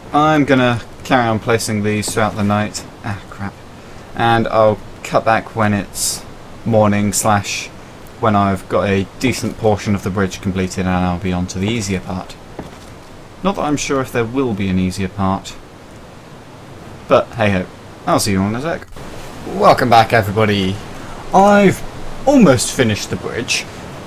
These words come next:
I, well, it's fully functioning. I just need to finish it for aesthetic reasons. And here it is.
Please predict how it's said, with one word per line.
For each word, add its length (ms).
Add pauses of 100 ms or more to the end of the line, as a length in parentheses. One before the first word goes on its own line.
(120)
I, 220 (580)
well, 320
it's 240
fully 240
functioning. 600
I 160
just 200
need 260
to 280 (480)
finish 300
it 140
for 160
aesthetic 460
reasons. 520 (720)
And 440 (1900)
here 180
it 80
is. 320